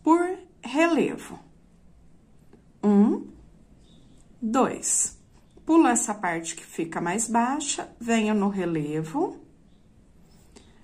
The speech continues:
e trabalho dois pontos baixos. E eu venho circulando a carreira, depois,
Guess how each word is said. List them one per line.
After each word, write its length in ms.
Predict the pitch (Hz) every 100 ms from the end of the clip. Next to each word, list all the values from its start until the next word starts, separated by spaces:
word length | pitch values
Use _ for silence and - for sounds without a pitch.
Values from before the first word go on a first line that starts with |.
| -
e 100 | 330
trabalho 800 | 330 339 240 196 190 208 226 233 - - - _ - - - - - -
dois 640 | 208 175 202 208 202 202 -
pontos 520 | 208 196 196 254 285
baixos. 800 | 170 - - - - - - - _ _ - - - -
E 80 |
eu 160 | 359 392
venho 260 | 370 508 466
circulando 840 | - 240 208 - 196 175 180 214
a 80 | 196
carreira, 880 | - 165 165 165 208 233 165 156 - - - - - - - - _ - - - - - - -
depois, 1000 | 190 233 233 196 165 - - - - -